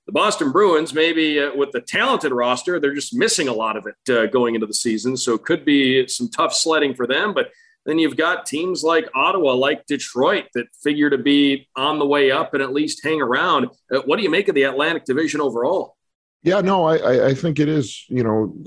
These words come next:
Speaker 2: I, I think you can make an argument for the Central Division with the Stanley Cup champion living there and, and a really good Blues team, a Minnesota team that, that, that's pretty decent. Um, you know, but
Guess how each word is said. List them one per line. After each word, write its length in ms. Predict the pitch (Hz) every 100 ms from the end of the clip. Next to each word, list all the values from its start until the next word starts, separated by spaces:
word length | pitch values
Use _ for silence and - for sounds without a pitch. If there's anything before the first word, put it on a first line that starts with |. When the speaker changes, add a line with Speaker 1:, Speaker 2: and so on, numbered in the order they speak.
| -
Speaker 2:
I, 280 | 107 - 98
I 40 |
think 240 | 104 117
you 80 | 113
can 120 | 107
make 160 | 104 101
an 60 | 95
argument 360 | 95 110 107
for 80 | -
the 60 | 110
Central 360 | - 98 110
Division 380 | 110 110 120 123
with 140 | 101
the 260 | 87 92 73 -
Stanley 340 | - 87 98
Cup 200 | - -
champion 460 | - 90 85 110 107
living 280 | 107 123
there 260 | 117 117 117
and, 160 | 98 90
and 240 | 64 85
a 60 | 85
really 220 | 90 90
good 200 | 92 85
Blues 260 | 95 98
team, 320 | - 110 107 98 - - -
a 60 | 85
Minnesota 500 | 90 90 - 98 92
team 320 | 85 107 104
that, 160 | 98 -
that, 240 | 90 82
that's 200 | 98 -
pretty 260 | - 107 101
decent. 520 | 101 104 - 113 - - - -
Um, 420 | 87 78 65 - _ -
you 100 | 101
know, 220 | 82 87
but 380 | 104 92 -